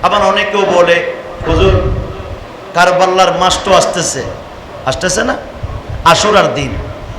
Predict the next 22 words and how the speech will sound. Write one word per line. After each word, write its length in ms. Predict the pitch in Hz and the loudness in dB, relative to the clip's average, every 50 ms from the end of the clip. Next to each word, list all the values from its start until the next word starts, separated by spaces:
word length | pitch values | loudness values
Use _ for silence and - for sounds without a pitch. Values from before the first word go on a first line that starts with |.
| - - | -2 -2
ওখানে 300 | 175 - 247 240 233 233 | 0 2 2 2 2 0
কি 160 | 226 220 220 | 2 4 4
আমি 380 | 214 208 208 208 214 208 202 - - - - - - | 4 4 4 2 0 0 0 -2 -4 -8 -10 -8 0
মাংসগুলো 500 | - 180 185 180 - - 214 208 240 240 | 0 2 2 2 0 0 0 2 4 4
ব্যবহার 360 | - - 208 208 208 214 233 226 | 4 4 4 6 6 6 6 6
করতে 300 | 233 240 240 240 247 240 | 6 4 4 4 2 4
পারবো, 360 | 240 240 240 240 220 214 - - | 4 4 4 4 4 2 2 4
ফাতিহা 320 | - 214 220 220 226 226 226 | 4 4 4 6 6 4 4
দিতে 240 | - - 220 240 247 | 4 2 -2 -2 2
পারবো?" 540 | 220 247 247 233 - - 160 - - - - - - - - - - - - - - - - - | 2 2 4 2 2 0 -2 -2 -6 -8 -8 -8 -8 -8 -8 -8 -10 -10 -10 -10 -10 -10 0 2
আবার 220 | 165 175 190 190 | 4 4 6 4
অনেকেও 340 | 180 180 185 190 - 190 190 | 4 4 4 2 2 2 2
বলে, 520 | 190 185 180 175 175 175 170 165 - 175 - - - - - - - - - - - - - - - | 4 4 4 4 4 4 4 2 2 0 -2 -4 -6 -6 -6 -6 -6 -6 -4 -4 -2 -2 0 0 0
গৌসে 280 | - 185 190 185 185 185 | 2 4 4 4 4 2
জমান 460 | - - 165 165 175 190 185 170 156 | 2 4 4 4 6 4 4 4 4
হুজুর 240 | - 185 180 180 180 | 2 2 4 4 4
আল্লামা 520 | 175 165 - 180 180 185 185 175 160 151 - - | 4 4 4 4 4 4 4 2 0 0 0 0
তৈয়ব 180 | 170 180 180 | 0 0 0
শাহ 220 | - - 196 185 180 | 2 2 2 4 4
রহমতুল্লাহ 580 | - - - 170 160 160 170 170 160 165 170 | 2 2 0 -2 0 0 0 0 2 2 2
আলাইহি 200 | 165 160 160 160 | 2 2 2 0
উঠছে 200 | 185 180 170 160 | 0 0 0 0